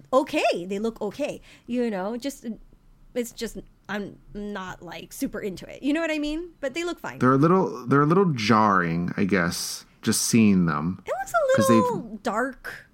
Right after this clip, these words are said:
Speaker 1: Just the design is, like, a little, you know, not, like, 'cause the rest of the, I guess 'cause, you know what? It's like you said, it's a little jarring because the rest of the decorations are so bright and festive with a focus on confetti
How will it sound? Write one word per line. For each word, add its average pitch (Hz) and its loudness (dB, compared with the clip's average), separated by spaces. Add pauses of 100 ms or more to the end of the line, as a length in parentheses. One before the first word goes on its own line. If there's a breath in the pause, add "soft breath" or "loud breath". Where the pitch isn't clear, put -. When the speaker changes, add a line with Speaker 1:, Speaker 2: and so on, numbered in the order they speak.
(460)
Speaker 1:
Just 269 -8
the 262 -4
design 202 -8
is, 202 -10
like, 190 -12
a 185 -10
little, 190 -10 (280)
you 220 -10
know, 185 -8
not, 196 -8 (480)
like, 320 0
'cause 349 -2
the 349 -2
rest 415 0
of - -2
the, - -16 (240 loud breath)
I 415 0
guess 679 0
'cause, - -2
you 339 0
know 480 0
what? 453 -2 (240)
It's 330 -4
like 427 0
you 359 -2
said, 330 -2
it's 302 -6
a 311 -2
little 349 -4
jarring 294 0
because 269 -4 (380 soft breath)
the 277 2
rest 269 -4
of 294 -4
the 320 -2
decorations 254 -4
are 233 -6
so 240 -4 (200)
bright 233 -2 (200)
and 214 -6
festive 247 -2
with 208 -6
a 208 -4
focus 233 -8
on 196 -8
confetti 285 -6